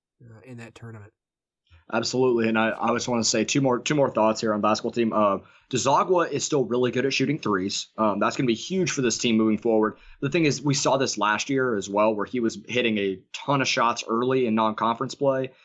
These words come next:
Speaker 2: and then we just didn't see it a lot in conference play. So hopefully, if he can be somewhat, you know, pretty consistent. Obviously, it's hard to be truly consistent shooting threes unless you're playing for the Golden State Warriors, but if he can be pretty consistent for this team,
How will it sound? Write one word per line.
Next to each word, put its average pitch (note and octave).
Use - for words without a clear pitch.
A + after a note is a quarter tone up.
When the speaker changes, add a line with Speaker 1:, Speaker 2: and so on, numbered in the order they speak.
Speaker 2:
and A#2
then A2
we G#2+
just G2+
didn't A2
see B2
it A#2+
a A2+
lot A#2
in G#2+
conference B2+
play. D#3
So -
hopefully, C#3
if A2
he D#3+
can C#3+
be A#2
somewhat, C3
you C3+
know, G#2+
pretty E3+
consistent. A2+
Obviously, A#2
it's G#2+
hard B2
to G#2+
be G#2+
truly C#3
consistent A2
shooting G#2+
threes A2
unless G#2+
you're G#2
playing G#2+
for G#2
the G#2+
Golden G#2+
State E2+
Warriors, G2+
but F2+
if A#2
he D3+
can D3
be C3+
pretty C#3
consistent C#3+
for C#3
this C#3+
team, D3+